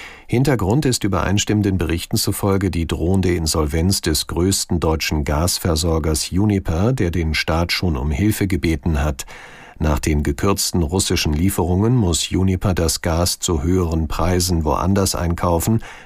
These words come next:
darf die Kosten wegen bestehender Verträge aber nicht an die Kunden weitergeben.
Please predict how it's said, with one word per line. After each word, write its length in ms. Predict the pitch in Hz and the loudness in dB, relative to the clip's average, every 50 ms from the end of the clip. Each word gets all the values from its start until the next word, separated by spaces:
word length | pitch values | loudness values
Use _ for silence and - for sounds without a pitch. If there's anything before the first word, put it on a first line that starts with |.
| - | -6
darf 180 | - 101 90 - | -2 -2 -2 0
die 120 | - 101 | -2 -2
Kosten 540 | 98 - 107 107 104 - - - 123 127 123 | 0 2 0 2 2 0 -2 0 0 0 2
wegen 220 | 117 101 92 92 | 2 0 0 0
bestehender 460 | 80 80 76 - - 90 92 82 80 73 | 0 -2 -2 0 0 0 0 0 0 0
Verträge 640 | - 92 78 - - - 85 87 87 - 92 80 | -2 -2 -4 -4 -4 -2 0 0 0 0 0 -2
aber 180 | - 85 87 82 | 0 0 0 2
nicht 240 | 82 90 - - | 2 0 0 0
an 100 | 90 82 | 0 0
die 120 | 78 80 73 | 0 -2 -2
Kunden 540 | - - 110 101 90 76 65 - 78 73 78 | -2 -2 0 0 0 0 -2 -2 -2 -2 0
weitergeben. 760 | 80 98 101 104 101 98 85 92 87 82 71 80 73 65 | 0 0 2 2 0 0 2 0 0 0 0 0 -2 -2